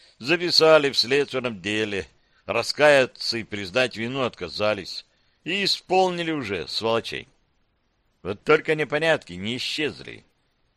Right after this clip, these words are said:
Прежде всего, там не бандеровская территория. В тех самых местах Юрка Смоленцев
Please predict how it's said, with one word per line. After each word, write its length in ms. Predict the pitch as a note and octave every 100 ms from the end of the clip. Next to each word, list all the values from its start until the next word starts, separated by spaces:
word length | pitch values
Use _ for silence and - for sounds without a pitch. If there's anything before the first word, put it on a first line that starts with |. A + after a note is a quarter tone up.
| _ _ -
Прежде 480 | G2+ D3+ C3 G#2+ A2
всего, 360 | - B2+ D#3
там 380 | - A2 A#2 A#2
не 60 | B2+
бандеровская 760 | C3+ C#3+ C#3 E3 D3+ - D#3
территория. 720 | C#3 D#3+ D#3 F3 D#3 D2+ B1+ _ _ _ _ _ _ _
В 120 | -
тех 180 | A#2 G2+
самых 320 | B2 B2 F#2
местах 460 | A2 G2+ C#3+ C3+
Юрка 360 | G#2 A2+ G2 G2+
Смоленцев 600 | - G#2 D#3 - F#2+